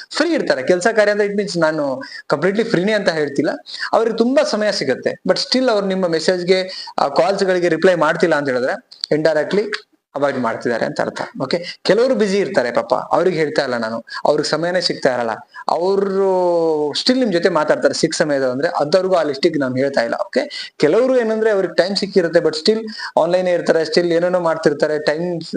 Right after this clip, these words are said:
ಇದ್ರೂ ಕೂಡ ನಿಮ್ ಜೊತೆ ಆ, ಆ ಹಂಗ್ ನಡ್ಕೊಳ್ಳೋದಲ್ಲ, ಆ ವ್ಯಕ್ತಿಗಳಿಗೆ ಹೇಳ್ತಾ ಇರೋದು. ನೆಕ್ಸ್ಟ್ ಪಾಯಿಂಟ್ ಏನಂದ್ರೆ ಫ್ಯೂಚರ್ ಪ್ಲಾನ್ ನಲ್ಲಿ ಸೇರಿಸ್ಕೊಳ್ದೇ ಇರೋದು. ಅಂದ್ರೆ ಅವರ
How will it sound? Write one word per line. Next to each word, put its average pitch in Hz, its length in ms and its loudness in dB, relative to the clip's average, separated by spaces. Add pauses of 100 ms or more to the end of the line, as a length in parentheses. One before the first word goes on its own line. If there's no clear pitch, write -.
(160)
ಇದ್ರೂ 165 340 -2
ಕೂಡ 214 160 0
ನಿಮ್ 190 240 -2
ಜೊತೆ 165 500 0
ಆ, - 60 2
ಆ 143 240 0
ಹಂಗ್ 165 280 -2
ನಡ್ಕೊಳ್ಳೋದಲ್ಲ, 160 500 0 (300)
ಆ 151 140 -4
ವ್ಯಕ್ತಿಗಳಿಗೆ 175 500 0
ಹೇಳ್ತಾ 127 220 0
ಇರೋದು. 120 460 -2
ನೆಕ್ಸ್ಟ್ 202 280 0
ಪಾಯಿಂಟ್ 226 280 2
ಏನಂದ್ರೆ 196 320 0 (300)
ಫ್ಯೂಚರ್ 269 480 2
ಪ್ಲಾನ್ 202 260 4
ನಲ್ಲಿ 202 260 2
ಸೇರಿಸ್ಕೊಳ್ದೇ 180 600 2
ಇರೋದು. 127 320 -2 (260)
ಅಂದ್ರೆ 214 480 0 (140)
ಅವರ 202 200 2